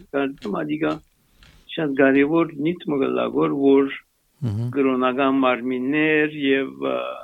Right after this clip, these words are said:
Speaker 1: ուրիշ գիտնականներ նույնիսկ կթելադրեն, որ շարնվի աս պատվաստը։ Հիմա կան, կան որոշ, ը, նույնիսկ գործավորներ in the, in the health industries,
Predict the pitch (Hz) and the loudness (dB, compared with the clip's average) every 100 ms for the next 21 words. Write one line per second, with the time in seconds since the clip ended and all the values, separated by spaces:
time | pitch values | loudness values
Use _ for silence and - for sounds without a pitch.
0 | - _ 147 131 135 135 - - 143 139 | -18 _ -2 2 2 2 -4 -8 -8 -2
1 | 127 127 131 143 175 156 131 127 175 190 | -2 0 0 2 2 2 -2 -2 -4 -8
2 | - _ _ _ _ _ _ - 143 139 | -18 _ _ _ _ _ _ -4 0 4
3 | 139 139 135 147 160 147 135 139 147 147 | 6 6 4 4 4 4 4 6 4 2
4 | - _ _ - - 139 135 143 160 151 | -12 _ _ -6 4 4 4 2 4 2
5 | - 117 - - 127 - - - - - | 0 -6 -8 -8 -6 -6 -10 -12 -20 -20
6 | _ _ _ _ _ - 135 131 135 139 | _ _ _ _ _ -8 -6 -6 -6 0
7 | 139 135 143 139 135 131 143 _ - - | 0 0 0 2 0 -4 -10 _ -20 -20
8 | _ _ _ _ _ _ - 131 135 139 | _ _ _ _ _ _ -2 0 2 0
9 | - - - - - - - 147 131 135 | -6 -16 -14 -12 -12 -14 -8 0 2 2
10 | - 135 127 127 127 135 165 147 127 123 | 2 4 6 6 6 6 6 6 4 2
11 | 135 127 127 135 143 143 151 139 - - | 0 -2 2 6 6 4 4 4 2 0
12 | 139 - | -2 -2